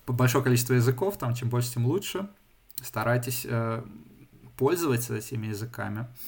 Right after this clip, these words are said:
То есть, допустим, я очень сожалею, что, э, вот в настоящее время у меня мало практики, э, именно на английском языке,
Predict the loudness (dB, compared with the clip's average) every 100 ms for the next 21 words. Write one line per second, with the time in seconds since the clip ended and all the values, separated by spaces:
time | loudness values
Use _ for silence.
0 | -18 -18 -12 -10 -8 -4 0 2 2 0
1 | 0 -2 -4 -4 -2 -2 -4 -6 -8 -8
2 | _ _ _ _ _ _ _ -14 -14 -10
3 | -8 -8 -8 -6 -4 -2 -2 0 2 2
4 | 2 2 2 2 4 2 2 -2 -2 -4
5 | -6 -4 -2 -4 -4 -6 -6 -4 -4 -2
6 | 0 2 2 0 -6 -6 -4 0 -2